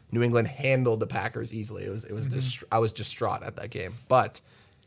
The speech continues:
Speaker 1: Aaron Rodgers has some personal incentive this game to go off,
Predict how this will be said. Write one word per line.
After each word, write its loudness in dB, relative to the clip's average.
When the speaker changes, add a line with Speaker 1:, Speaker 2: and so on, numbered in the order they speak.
Speaker 1:
Aaron 4
Rodgers 6
has 2
some 0
personal 2
incentive 0
this 0
game 0
to -4
go 4
off, 6